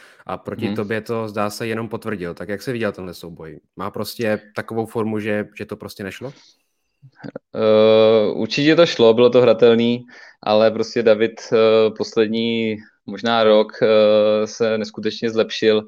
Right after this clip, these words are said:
Speaker 2: je strašně agresivní a vůbec jako nepustí, eh, hráče do s-, vlastně svojí hry, jo. Takže jste furt pod tlakem s ním a jenom záleží, jak, eh, eh, jak dává ty backhandy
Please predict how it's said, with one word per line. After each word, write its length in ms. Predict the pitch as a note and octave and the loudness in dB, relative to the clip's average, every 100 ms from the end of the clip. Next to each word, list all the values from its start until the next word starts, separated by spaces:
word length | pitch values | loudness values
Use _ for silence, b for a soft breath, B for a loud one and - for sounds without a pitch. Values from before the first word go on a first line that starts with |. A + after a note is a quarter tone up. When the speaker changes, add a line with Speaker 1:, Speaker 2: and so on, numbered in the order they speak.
| b b b | b b b
Speaker 2:
je 260 | - G#2+ G#2+ | -4 -2 -2
strašně 360 | G#2+ A2 - G#2 | -2 -2 0 -2
agresivní 720 | A2 A2+ - A2+ A#2 A#2 A#2 B B B - | 0 0 0 -2 -2 -2 -6 B B B -4
a 460 | A2+ A2 A2 A2 G#2+ | 0 2 2 2 0
vůbec 420 | G#2+ A2 A#2 A#2+ | 0 4 4 4
jako 140 | A2 | 0
nepustí, 760 | A#2 A2+ A2+ - A#2+ A#2 A#2 A2 | 0 -2 -8 -4 -2 0 2 4
eh, 100 | A2+ G#2+ A2 A2 G#2+ | 4 6 4 4 4
hráče 400 | A2+ A2+ A2+ A#2 | 4 2 2 0
do 160 | A2+ | 0
s-, 200 | A2 B2 - | 0 -6 -8
vlastně 280 | A2+ - B2+ | -6 -4 -2
svojí 280 | B2+ B2+ | 2 4
hry, 240 | A#2+ B2 B2 | 6 8 8
jo. 160 | G#2 | 6
Takže 280 | G2+ G2+ A2+ | 2 0 -2
jste 200 | A2 A#2+ | -2 -4
furt 240 | - B2 A#2+ | -2 -4 2
pod 80 | A#2 | 2
tlakem 400 | A#2 A#2 C3 A#2+ | 2 0 0 -2
s 120 | - | -4
ním 240 | A#2+ A#2+ B2 b b b - | -4 -4 -6 b b b -4
a 40 | A2 | -2
jenom 180 | A#2+ | 2
záleží, 420 | A2+ A#2 A#2 A2+ A#2+ | 4 6 6 4 4
jak, 280 | A#2+ - | 2 4
eh, 40 | B2 | 6
eh, 1160 | A#2 A#2 A2+ A2+ A2+ A2 G2+ D2 A2 A2 A2 | 6 6 6 4 4 2 -2 -2 -2 -2 0
jak 140 | A2+ A2+ | 0 2
dává 300 | A2+ A#2 A#2 | 2 4 2
ty 100 | B2+ | 2
backhandy 580 | A#2 A2+ A#2 A2+ A2+ | 0 2 -2 0 -2